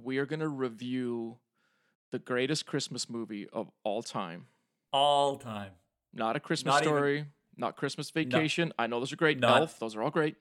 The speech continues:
Speaker 2: Not, not Die Hard.
Speaker 1: Not Die Hard. They are all
Speaker 2: <laughs> Not
Speaker 1: great.
Speaker 2: Die Hard.
Speaker 1: All great Christmas
Speaker 2: <laughs>
Speaker 1: movies.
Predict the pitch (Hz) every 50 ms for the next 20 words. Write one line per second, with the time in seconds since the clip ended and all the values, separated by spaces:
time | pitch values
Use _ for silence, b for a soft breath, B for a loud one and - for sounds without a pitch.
0 | _ _ _ 131 123 113 110 113 110 - - - _ - 117 113 107 - 107 107
1 | 104 95 95 90 92 85 80 82 - _ _ _ _ _ _ _ _ _ _ -
2 | - 147 147 160 - 175 151 156 151 151 156 156 156 175 196 214 - - - -
3 | 123 120 117 135 - 117 - 170 170 165 101 98 - 120 120 127 131 147 165 196
4 | 190 - 208 190 - 156 151 160 147 135 131 123 123 123 123 120 - -